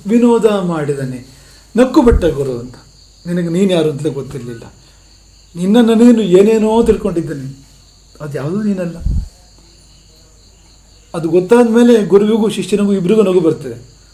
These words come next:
"ಓಹೋ, ಹೀಗೆಲ್ಲ ಅನ್ಕೊಂಡ್ಬಿಟ್ಟಿದ್ವಲ್ಲ, ಅಥವಾ ಜಗತ್ತನ್ನು ಹೀಗೆ ಅನ್ಕೊಂಡ್ಬಿಟ್ಟಿದ್ವಲ್ಲ, ಅದು ಯಾವುದೂ ಅಲ್ಲ ಅದು" ಅಂತ ನಗು ಬರುವಂತೆ ಆಗ್ತದೆ ಅಂತ. ಹಾಗಾಗಿ ವಿನೋದ ಮಾಡಿದನೆ. ಇದು ಭೀಮಾಶಂಕರರ ಮಾತು.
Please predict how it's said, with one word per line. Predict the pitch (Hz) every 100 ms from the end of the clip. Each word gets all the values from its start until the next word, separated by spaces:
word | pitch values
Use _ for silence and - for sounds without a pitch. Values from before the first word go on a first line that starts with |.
| _ 185
"ಓಹೋ, | 202
ಹೀಗೆಲ್ಲ | - 208 208 240
ಅನ್ಕೊಂಡ್ಬಿಟ್ಟಿದ್ವಲ್ಲ, | 208 185 156 160 139 131
ಅಥವಾ | 139 180
ಜಗತ್ತನ್ನು | 160 185 214 196
ಹೀಗೆ | 233
ಅನ್ಕೊಂಡ್ಬಿಟ್ಟಿದ್ವಲ್ಲ, | 202 190 156 139 135 151
ಅದು | 170
ಯಾವುದೂ | 190 247 240
ಅಲ್ಲ | 226
ಅದು" | 170 135 - - - - _ _ _ _ _ 185
ಅಂತ | 190 156 151 - _ _ _ -
ನಗು | 175 233 277
ಬರುವಂತೆ | 254 180 170 180
ಆಗ್ತದೆ | 151 - 147 135
ಅಂತ. | 131 131
ಹಾಗಾಗಿ | 170 185 208
ವಿನೋದ | 175 208 214 240 226 196 165 - 170
ಮಾಡಿದನೆ. | 151 151 147 139 135 123 123 - _ _ _ _ -
ಇದು | 214
ಭೀಮಾಶಂಕರರ | 208 247 220 180 156 156 135
ಮಾತು. | 127 113